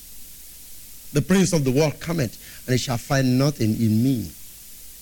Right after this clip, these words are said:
No common ground for reasoning. Praise God.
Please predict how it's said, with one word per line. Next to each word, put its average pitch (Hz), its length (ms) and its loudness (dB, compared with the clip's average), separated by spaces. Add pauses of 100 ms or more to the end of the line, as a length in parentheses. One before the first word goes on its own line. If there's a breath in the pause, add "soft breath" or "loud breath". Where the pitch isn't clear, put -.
(260)
No 175 120 4
common 165 360 4
ground 135 240 2
for 120 100 -2
reasoning. 123 420 0 (1080)
Praise 117 340 0
God. 90 240 -6